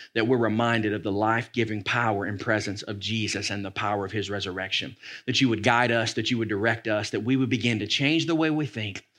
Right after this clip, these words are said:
so that we can begin to understand your perfect will for our lives and our families.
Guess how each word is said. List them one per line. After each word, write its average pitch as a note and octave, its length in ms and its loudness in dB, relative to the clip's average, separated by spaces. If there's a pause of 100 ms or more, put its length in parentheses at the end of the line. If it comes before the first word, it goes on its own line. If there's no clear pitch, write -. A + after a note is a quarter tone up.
(280)
so C3+ 160 2
that A#2+ 80 2
we B2+ 120 0
can B2 120 0
begin A#2 240 2
to A2+ 100 0
understand A#2+ 540 0
your G#2+ 100 -4
perfect A2+ 380 -6
will G#2+ 180 -4
for G2 140 -6
our G2 180 -2
lives A2+ 720 0
and G#2 140 -4
our G2+ 80 -2
families. F#2+ 500 -10